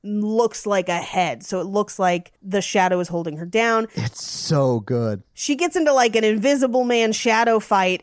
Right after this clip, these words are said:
Speaker 1: and it's holding her up in place in the shape of the statue. She sees two moons, one spicy, one regular. And we cut to the next morning where her friend is pulling up to her house to be like, "Some shit went down. I need to check on her."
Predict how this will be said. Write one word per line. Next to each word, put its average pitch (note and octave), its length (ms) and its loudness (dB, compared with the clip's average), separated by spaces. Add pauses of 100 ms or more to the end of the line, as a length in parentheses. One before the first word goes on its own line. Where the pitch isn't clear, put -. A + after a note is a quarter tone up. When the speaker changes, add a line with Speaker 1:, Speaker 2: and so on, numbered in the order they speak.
Speaker 1:
and G#3+ 160 0
it's A#3+ 340 -2
holding C#4+ 760 0
her A#3 220 0
up G#3+ 220 0
in G#3 140 -2
place G#3+ 400 -2
in G3+ 140 -6
the G3 80 0
shape G#3 320 0
of F3+ 80 -6
the F3+ 60 -6
statue. F#3+ 760 0 (340)
She A#3 240 -4
sees G#3+ 360 -6
two B3+ 320 0
moons, G#3+ 440 2
one F#3+ 220 0
spicy, G3 420 -2
one A#3+ 160 -2
regular. D3 500 -4 (380)
And F#3+ 560 0 (280)
we G#3 220 0
cut - 400 -2
to F3 420 0 (360)
the G#3+ 80 0
next G3 320 -4
morning A3 500 0
where F3+ 140 -2
her G#3+ 120 0
friend C#4+ 400 0
is A#3 160 0
pulling B3 380 -2
up G#3+ 100 -2
to A3 60 -4
her G#3 140 2
house G#3+ 280 0
to F#3+ 80 -12
be F#3 100 -2
like, D#3+ 220 -2
"Some - 260 -4
shit - 280 -6
went G3 220 0
down. D3 240 -2
I A3+ 80 -2
need A#3 160 -4
to E3+ 80 -6
check G3+ 280 -4
on E3+ 160 -2
her." D#3 280 -6